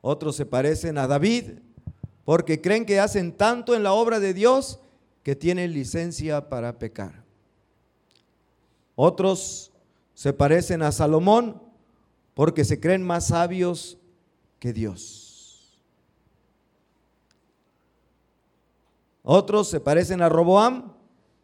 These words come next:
porque menosprecian el consejo de sus padres o personas de mayor edad.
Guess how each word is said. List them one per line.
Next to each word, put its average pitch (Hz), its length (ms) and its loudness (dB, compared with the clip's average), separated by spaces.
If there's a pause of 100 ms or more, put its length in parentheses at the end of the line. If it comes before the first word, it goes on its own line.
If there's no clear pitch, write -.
(140)
porque 156 300 0
menosprecian 147 840 0
el 170 160 -4
consejo 180 560 -2
de 156 100 -2
sus 143 220 -10
padres 208 560 2 (240)
o 139 160 -6
personas 156 800 -4 (160)
de 123 180 -8
mayor 113 360 -6
edad. 95 300 -10